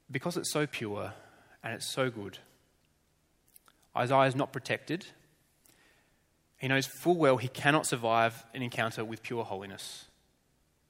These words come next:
This is Isaiah as well. Like, he's not, not a bad guy, he's a good guy. He's a mighty prophet.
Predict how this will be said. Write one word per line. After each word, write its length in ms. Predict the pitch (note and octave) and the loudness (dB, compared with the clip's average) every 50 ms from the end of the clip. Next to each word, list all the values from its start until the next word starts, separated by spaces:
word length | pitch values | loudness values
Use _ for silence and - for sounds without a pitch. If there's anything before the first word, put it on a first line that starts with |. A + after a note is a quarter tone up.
| _ _ _ _ _ _ _ _ _ _ _ _ _ _ _ _ _ _ _ _ _ _ _ _ _ _ _ _ - - - - - _ _ _ _ - - _ _ _ _ | _ _ _ _ _ _ _ _ _ _ _ _ _ _ _ _ _ _ _ _ _ _ _ _ _ _ _ _ -20 -20 -20 -20 -20 _ _ _ _ -20 -20 _ _ _ _
This 100 | - C4+ | -4 -2
is 80 | D#4 C#4+ | -2 2
Isaiah 440 | - - F3+ C3+ C#3 D3 E3 D3 A#2 | 4 4 4 6 6 6 8 8 6
as 120 | A#2+ - | 6 4
well. 140 | B2 A#2+ B2+ | 0 -2 0
Like, 160 | C#3 E3 - | 0 -2 -2
he's 120 | A3+ G#3+ - | -2 -2 0
not, 420 | D4 G#3+ - - - - - - | 2 2 2 0 -4 -14 -8 -4
not 80 | A3+ F#3+ | -4 2
a 40 | |
bad 240 | C3+ - D3+ D#3 C#3+ | 6 8 8 8 8
guy, 200 | D3+ D#3+ G#3+ A#3 | 6 4 4 4
he's 100 | A3 F#3+ | 2 0
a 40 | F#3+ | 0
good 160 | F3 A#3+ B3 | -2 -6 -6
guy. 240 | - - - - - - - - - _ _ | -4 -4 -4 -4 -8 -12 -16 -20 -20 _ _
He's 120 | - F3 | -4 0
a 60 | E3+ D#3 | 0 2
mighty 400 | D#3 D#3+ F#3 A3 A#3 G#3+ G3 D#3 | 4 6 8 8 8 6 4 -2
prophet. 400 | - - F3+ F#3 - - - - | 0 2 0 0 0 -2 -10 -12